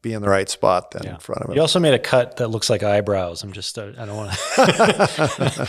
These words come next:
Speaker 2: don't wanna make any accusations here, but I think
Speaker 1: Yeah,
Speaker 2: <laughs> there was
Speaker 1: yeah.
Speaker 2: some anthropomorphizing going on here.
Speaker 1: Yes.
Speaker 2: Uh, did you name the robot?
Speaker 1: Uh, no, I
Speaker 2: Ah,
Speaker 1: didn't,
Speaker 2: you gotta,
Speaker 1: actually.
Speaker 2: all right,
Speaker 1: Yeah,
Speaker 2: best
Speaker 1: should have
Speaker 2: name for
Speaker 1: done
Speaker 2: the
Speaker 1: it.
Speaker 2: robot gets a high five.
Speaker 1: <laughs> Okay.
Speaker 2: Uh, mail in your responses.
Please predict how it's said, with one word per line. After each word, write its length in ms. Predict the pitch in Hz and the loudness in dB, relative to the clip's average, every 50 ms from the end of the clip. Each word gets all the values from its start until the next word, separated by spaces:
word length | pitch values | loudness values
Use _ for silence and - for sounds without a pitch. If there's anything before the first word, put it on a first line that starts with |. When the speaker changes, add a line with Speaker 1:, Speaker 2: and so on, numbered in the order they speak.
| - - | -8 -2
Speaker 2:
don't 80 | 117 147 | 4 6
wanna 160 | 143 139 147 | 6 6 8
make 120 | 143 139 | 6 6
any 160 | 139 131 131 135 | 6 6 6 6
accusations 600 | 127 123 - 180 107 127 123 120 - 123 113 - | 6 4 4 4 4 4 4 4 2 0 -2 -2
here, 180 | 110 107 - | 0 0 0
but 100 | - 110 110 | 0 0 2
I 80 | 117 117 | 2 2
think 200 | 117 117 - - | 2 2 2 -2
Speaker 1:
Yeah, 60 | 123 | -2
Speaker 2:
<laughs> 100 | 117 117 117 | -4 -4 -2
there 100 | 113 - | 0 2
was 120 | - - | 2 4
Speaker 1:
yeah. 40 | - | 4
Speaker 2:
some 200 | 139 127 117 110 | 2 2 0 -2
anthropomorphizing 1300 | 101 - - - 139 - - 127 117 - - 110 - 131 127 120 123 127 123 131 117 110 104 113 110 | -6 -6 -4 -2 -2 -2 0 -2 -4 -4 -6 -4 -2 0 4 4 4 6 6 6 4 4 4 2 2
going 220 | 110 117 117 117 | 2 4 4 2
on 220 | 113 113 117 110 113 | 2 0 0 -2 -2
here. 200 | 117 117 113 - - | -4 -6 -6 -6 -8
Speaker 1:
Yes. 540 | - 117 117 117 - 123 - - - - - | -10 -10 -6 -4 -2 -2 -2 -4 -6 -8 -10
Speaker 2:
Uh, 20 | - - - | -10 -4 -2
did 120 | 143 117 | 0 2
you 80 | 131 139 | 4 4
name 240 | 135 139 139 143 | 4 4 4 4
the 100 | 143 143 | 4 6
robot? 480 | 139 139 139 139 143 135 135 - - - - - | 6 6 6 6 4 2 2 0 -6 -10 -10 -4
Speaker 1:
Uh, 260 | - - 127 127 127 127 | 0 2 4 4 4 4
no, 440 | 123 123 123 127 127 123 123 120 | 4 4 4 4 4 6 6 6
I 20 | 117 | 6
Speaker 2:
Ah, 140 | 117 113 110 | 4 4 2
Speaker 1:
didn't, 180 | 113 110 101 101 | 2 0 0 -2
Speaker 2:
you 140 | 104 104 | -4 -4
gotta, 140 | 107 101 101 104 | -4 -4 -4 -6
Speaker 1:
actually. 260 | - - 139 139 104 110 | -8 -10 -14 -14 -8 -4
Speaker 2:
all 60 | 123 117 | -2 -2
right, 100 | 110 101 | -2 0
Speaker 1:
Yeah, 60 | 101 | 2
Speaker 2:
best 180 | 123 131 - | 2 2 2
Speaker 1:
should 80 | - 143 | 2 0
have 80 | 135 131 | 2 2
Speaker 2:
name 140 | 127 123 120 | 2 0 -2
for 80 | - | -4
Speaker 1:
done 80 | - 117 | -6 -6
Speaker 2:
the 60 | 110 | -4
Speaker 1:
it. 40 | 110 | -4
Speaker 2:
robot 300 | 110 104 110 104 101 - | -2 0 0 -2 -2 -4
gets 140 | 104 95 - | -6 -10 -10
a 60 | 101 | -10
high 180 | 92 98 98 92 | -8 -10 -10 -10
five. 400 | - - 101 95 95 92 92 - | -8 -8 -8 -8 -8 -10 -8 -6
Speaker 1:
<laughs> 180 | 139 113 - - | -6 -6 -6 -6
Okay. 260 | 135 - _ - 117 113 | -8 -8 _ -8 -10 -8
Speaker 2:
Uh, 160 | 110 107 110 110 | -8 -10 -10 -4
mail 220 | 107 110 110 110 | 0 2 2 4
in 100 | 110 107 | 2 2
your 100 | 107 104 | 2 2
responses. 520 | 104 98 - - 107 101 98 - 104 92 | 0 0 -2 -2 -4 -4 -4 -6 -8 -10